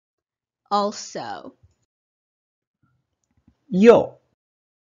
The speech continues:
Speaker 2: 右。
Speaker 1: Right.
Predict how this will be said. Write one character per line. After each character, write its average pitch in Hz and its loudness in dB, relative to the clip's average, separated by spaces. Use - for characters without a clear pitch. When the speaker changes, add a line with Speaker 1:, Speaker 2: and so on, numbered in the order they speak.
Speaker 2:
右。 208 4
Speaker 1:
Right. 185 -6